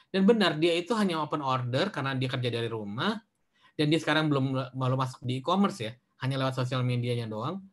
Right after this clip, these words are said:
Dia hanya kerja di, di lewat, eh, P O itu hanya dibuka di weekend karena dia sisanya mau kerja sama, sama anaknya. Dia mau, eh, ngejagain anaknya yang masih balita.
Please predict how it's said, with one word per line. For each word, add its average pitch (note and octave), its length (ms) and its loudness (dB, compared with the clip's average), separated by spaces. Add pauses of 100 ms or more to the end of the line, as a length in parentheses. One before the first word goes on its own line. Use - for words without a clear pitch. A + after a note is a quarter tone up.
(200)
Dia E3 160 -2
hanya F3 80 -2
kerja D3+ 240 0
di, C#3 80 -2 (240)
di C#3+ 180 -4 (540)
lewat, C#3+ 320 -2
eh, C#3+ 320 -2
P - 40 -2 (120)
O D#3+ 160 2
itu D#3 160 0
hanya D#3+ 160 0
dibuka C#3 320 -2
di C3 240 -2 (160)
weekend D3+ 640 -2
karena C3 160 -2
dia C#3+ 140 -2 (420)
sisanya C#3 320 -2
mau C3+ 160 -4
kerja B2 160 -4
sama, B2 240 -2
sama A#2 160 -4
anaknya. C#3 400 -6 (560)
Dia C#3+ 160 0
mau, C3 160 2
eh, C3+ 320 -2
ngejagain B2 400 0
anaknya A#2 320 -6
yang B2 80 0
masih A#2+ 160 -4
balita. G#2+ 560 -6